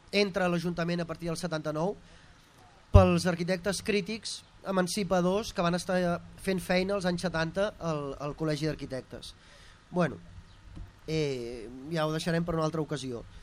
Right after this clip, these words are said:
Fa una dècada i mitja, eh, Benet Rovira analitzava el que ell considerava una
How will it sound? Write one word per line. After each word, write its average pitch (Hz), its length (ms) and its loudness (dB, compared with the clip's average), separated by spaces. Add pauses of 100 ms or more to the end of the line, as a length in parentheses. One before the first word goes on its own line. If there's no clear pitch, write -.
(800)
Fa 208 560 6 (340)
una 190 160 2
dècada 202 320 4
i 185 80 2
mitja, 170 380 -4 (2750)
eh, 160 300 -2
Benet 190 360 4
Rovira 202 500 2 (1700)
analitzava 190 720 4 (1300)
el 185 140 2
que 208 80 2 (120)
ell 214 120 0
considerava 214 540 0
una 220 180 4